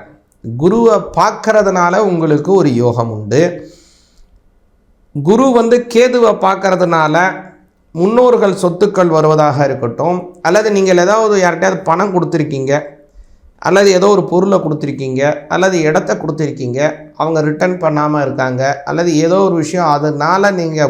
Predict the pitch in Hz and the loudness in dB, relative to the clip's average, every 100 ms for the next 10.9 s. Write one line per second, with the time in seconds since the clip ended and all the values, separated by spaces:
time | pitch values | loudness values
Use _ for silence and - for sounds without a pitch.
0 | 120 156 185 156 208 185 180 175 208 202 | -2 -2 -2 0 0 0 0 0 0 0
1 | 180 185 196 247 247 233 196 190 202 190 | 0 0 2 2 2 2 0 -2 -2 -2
2 | 175 180 165 175 165 147 - 135 - _ | 0 0 0 0 -2 -4 -6 -10 -10 _
3 | _ _ _ _ _ _ _ _ _ _ | _ _ _ _ _ _ _ _ _ _
4 | _ _ 131 147 175 214 220 240 226 220 | _ _ -2 2 4 4 4 4 2 2
5 | 220 202 180 160 151 139 151 214 - - | -4 -2 0 0 0 0 0 -2 -6 -10
6 | 143 175 233 247 240 208 190 175 165 156 | -2 0 0 2 2 4 4 2 0 -2
7 | 120 127 165 208 262 247 220 185 185 185 | -6 -8 0 2 2 2 0 2 0 0
8 | 196 208 180 202 208 196 - 165 165 180 | 0 -2 0 2 2 0 0 0 0 -2
9 | 170 165 156 170 170 151 - 151 165 165 | -4 -2 -2 0 0 0 -2 -2 -2 -2
10 | 151 151 160 185 180 180 190 180 170 | -2 -2 -2 -2 -4 -4 -2 -2 -2